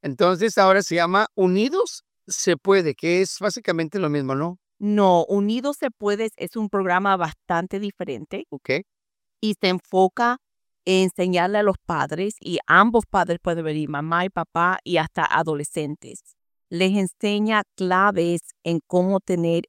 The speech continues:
Speaker 2: éxito académico en la escuela y cómo tener éxito en el futuro.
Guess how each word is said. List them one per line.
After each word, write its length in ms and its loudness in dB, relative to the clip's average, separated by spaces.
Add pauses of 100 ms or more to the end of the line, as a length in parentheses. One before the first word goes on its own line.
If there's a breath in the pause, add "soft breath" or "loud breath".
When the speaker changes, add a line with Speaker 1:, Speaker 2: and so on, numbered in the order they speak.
Speaker 2:
éxito 640 -4
académico 880 -2
en 140 -4
la 60 -2
escuela 520 0 (420 soft breath)
y 140 0
cómo 320 2
tener 300 -2 (100)
éxito 680 -4
en 180 -6
el 100 -6
futuro. 400 -14